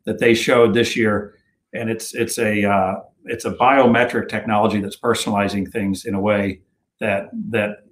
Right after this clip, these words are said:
blows my mind, Bob. This is, it's almost freaky. Um, as I said, they debuted this, uh, at the Consumer Electronics Show in, in January, but, um,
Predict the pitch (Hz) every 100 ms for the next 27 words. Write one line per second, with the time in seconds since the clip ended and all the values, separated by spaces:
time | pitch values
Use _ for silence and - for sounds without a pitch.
0 | _ _ 113 110 113 143 175 165 139 123
1 | 113 117 107 95 101 98 98 123 117 139
2 | 113 - - _ - 127 147 139 117 -
3 | - 143 135 107 101 - _ _ _ 127
4 | 120 113 110 107 135 127 117 104 156 170
5 | 139 113 135 160 170 175 170 - 127 120
6 | 117 113 117 113 - 147 135 123 123 -
7 | 123 135 - 151 123 110 - 113 101 117
8 | 131 147 160 160 160 - _ _ _ _
9 | _ - 127 117 - - 117 107 104 98
10 | 92